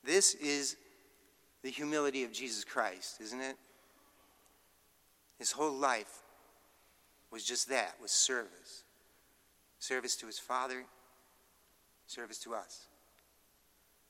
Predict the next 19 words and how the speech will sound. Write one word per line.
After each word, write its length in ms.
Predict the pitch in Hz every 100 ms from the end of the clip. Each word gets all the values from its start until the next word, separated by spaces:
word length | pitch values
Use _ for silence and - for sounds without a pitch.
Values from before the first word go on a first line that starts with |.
| _ _ _ _ _ _ _ _ _ _ _
Joyful 500 | - 175 170 - 113
service, 500 | - 123 107 101 101
of 100 | 104
course. 400 | - 135 101 - - - - _ _
Joyful, 560 | 131 151 139 - 98 - - - -
loving 380 | 131 147 131 110
service. 680 | - 98 87 - 107 - - - _ _ _ _ _ _ _ _ _ _ - _ -
This, 320 | 170 156 - - - - _
this 160 | 180 190
is 160 | 165
it, 180 | 156 117
the 60 | 120
spirit 420 | - - 165 156
of 80 | 131
service. 560 | - - 156 117 110
This 220 | - 139 160
is 240 | 143 - - - - _ _ _ _
what 180 | - 131
characterizes 960 | - 151 143 135 131 127 123 123 113